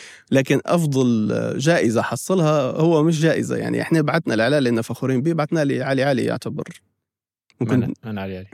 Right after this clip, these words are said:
Speaker 1: علي علي مخرج مصري صاحب أفضل إعلانات ممكن في مصر. آه، ي-، ربح هلبة جوائز لدرجة ممكن أكثر ثالث مخرج في العالم ربح جوائز، مش غير في مصر.
Speaker 2: مخرج إعلانات بس.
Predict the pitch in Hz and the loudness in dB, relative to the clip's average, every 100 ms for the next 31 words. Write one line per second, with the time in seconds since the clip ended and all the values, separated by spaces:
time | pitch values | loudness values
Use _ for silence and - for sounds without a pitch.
0 | - 123 139 139 170 156 151 170 139 127 | -10 -2 0 2 2 4 2 2 0 2
1 | 160 - 151 147 143 131 - - - - | -2 0 0 2 0 -2 -8 -14 -14 -6
2 | 160 139 139 151 151 131 117 127 143 143 | -4 -2 -2 -2 0 -2 0 0 0 0
3 | 139 127 123 131 139 131 120 - 160 - | 0 -2 -2 0 0 0 -2 -4 -8 -16
4 | _ _ _ - - - _ _ - 107 | _ _ _ -20 -20 -20 _ _ -2 0
5 | 87 131 127 135 143 196 160 - 170 160 | 2 2 2 2 2 2 2 0 2 2
6 | 156 139 147 180 160 156 180 170 165 156 | 2 2 2 2 0 0 0 0 -2 -2
7 | 147 175 - 156 143 139 - 175 147 - | -4 -6 -4 -2 -2 -4 0 2 2 2
8 | 170 - 131 - 131 151 131 143 127 143 | 0 0 -2 0 2 2 4 2 0 0
9 | 139 123 - - _ _ _ _ 143 151 | 0 0 -4 -18 _ _ _ _ 2 2
10 | 156 147 - 127 - _ _ - - _ | 4 2 2 -4 -8 _ _ -20 -20 _
11 | 113 120 117 110 117 107 95 - - | -6 -2 -2 0 0 -2 -6 -12 -18